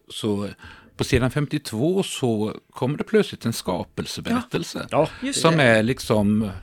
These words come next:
Speaker 1: från början.
Speaker 2: Ja, det är som när jorden hänger som ett litet stenklot i rymden.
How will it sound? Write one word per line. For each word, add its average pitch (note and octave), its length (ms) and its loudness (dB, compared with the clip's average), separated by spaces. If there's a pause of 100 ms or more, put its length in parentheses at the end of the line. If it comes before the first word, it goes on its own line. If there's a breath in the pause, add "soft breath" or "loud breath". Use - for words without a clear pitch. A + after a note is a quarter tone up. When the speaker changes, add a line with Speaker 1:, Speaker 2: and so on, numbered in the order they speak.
Speaker 1:
från G#2+ 360 2
början. A#2+ 680 0 (460 loud breath)
Speaker 2:
Ja, A3+ 100 0
det A3+ 160 2
är F#3+ 60 0
som G3 420 -2
när F#3 260 -4
jorden F3+ 420 -2
hänger D#3+ 280 -6
som D#3+ 160 -10
ett - 240 -12
litet D#3+ 300 -10
stenklot E3 680 -8
i E3 80 -8
rymden. D#3+ 460 -8